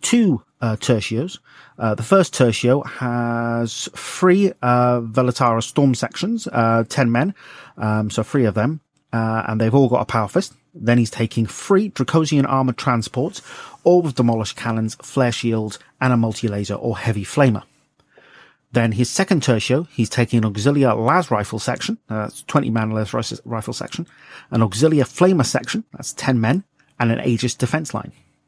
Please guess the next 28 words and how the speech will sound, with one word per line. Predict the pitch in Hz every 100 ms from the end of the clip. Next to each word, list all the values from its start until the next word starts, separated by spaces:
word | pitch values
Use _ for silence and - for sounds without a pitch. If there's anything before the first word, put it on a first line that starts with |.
| _ _ _ _ _ _ _ - _ _
Then | 123
in | 120 113
his | 107
heavy | 143 170
support, | 131 - 131 - _
he's | - 120 113
taking | 123 117 117
an | 117 117
Auxilia | 113 98 135 165 143 123
Leman | 123 120 117 110
Russ | 127 -
armor, | 123 123 120 -
um, | 120 117 113 110 120
assault | 120 147 143
squad, | - - - _ _ _ _ - _ _ _
and | 123 120 123
that's | 131 -
got | 131 123
three | - - 180 175 196 -
Leman | 120 165 185
Russ | 143 135 -
executioners | 151 - - 160 123 98
in | 104
it, | 117 _
all | 143 143
with | 143 131
armored | 131 123 117
ceramite. | 123 92 98